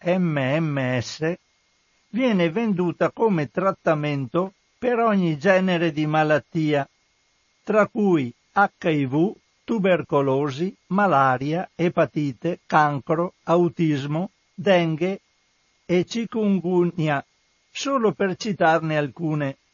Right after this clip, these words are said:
ed è commercializzato dall'organizzazione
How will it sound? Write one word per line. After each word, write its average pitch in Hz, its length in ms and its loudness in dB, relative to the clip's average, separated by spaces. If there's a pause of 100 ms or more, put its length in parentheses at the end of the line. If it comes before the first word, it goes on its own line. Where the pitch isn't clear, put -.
(500)
ed 254 200 -2
è 160 220 2
commercializzato 170 1300 0
dall'organizzazione 160 1600 0